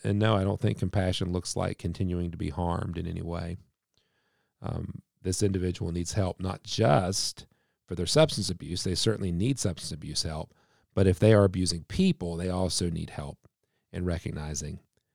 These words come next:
um, and, and recovering from, repenting from, um, those acts of abuse. Uh,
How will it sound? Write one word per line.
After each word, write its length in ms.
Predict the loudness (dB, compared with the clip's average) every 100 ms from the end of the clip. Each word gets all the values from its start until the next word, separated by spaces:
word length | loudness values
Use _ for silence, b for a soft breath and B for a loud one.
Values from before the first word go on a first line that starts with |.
| _ _ _
um, 440 | -8 -6 -6 -10 -14 _ _ -8
and, 380 | -6 -6 -8 -12 _ _ -10
and 140 | -8
recovering 500 | -8 -2 -2 -2 -6
from, 260 | -6 -8 -6
repenting 560 | -6 0 2 2 -2 -6
from, 380 | -8 -8 -10 -14 _ _ _ _ _ _ _
um, 380 | -12 -10 -12 -16 _ _ _ _ _ _ _
those 320 | -2 0 0 -4
acts 500 | -10 -14 -8 -6 -6 -8 _ _ _ _ _ _ _ _
of 180 | -10 -8
abuse. 500 | -10 -14 -16 -10 -10 -10 _ _ _ _ _ _ _
Uh, 240 | -4 -2